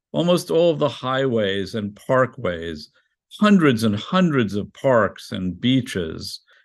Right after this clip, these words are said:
and bridges and tunnels. And he really sort of laid out much of what we think of now as modern New York, but he also became a notoriously despised figure because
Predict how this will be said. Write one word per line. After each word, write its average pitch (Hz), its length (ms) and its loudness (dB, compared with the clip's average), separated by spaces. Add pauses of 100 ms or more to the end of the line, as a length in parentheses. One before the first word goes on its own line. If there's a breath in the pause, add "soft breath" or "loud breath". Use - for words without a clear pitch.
(100 soft breath)
and 143 280 4
bridges 110 1080 -2
and 113 260 4
tunnels. 92 1000 0
And 113 420 2 (520 soft breath)
he 180 440 -2
really 170 560 2
sort 156 240 -4
of 123 80 -2
laid 139 400 -2
out 135 320 -2
much 131 360 -2
of 120 160 -8
what 117 260 -2
we 120 120 -2
think 139 280 -4
of 107 180 0
now 95 300 -4
as 92 200 -6
modern 95 440 -2
New 90 60 0
York, 98 520 0 (640)
but 156 120 2
he 160 160 2
also 185 320 2
became 151 420 -4
a 131 100 2
notoriously 123 1200 -2
despised 107 1080 0
figure 87 640 -4 (420)
because 135 640 2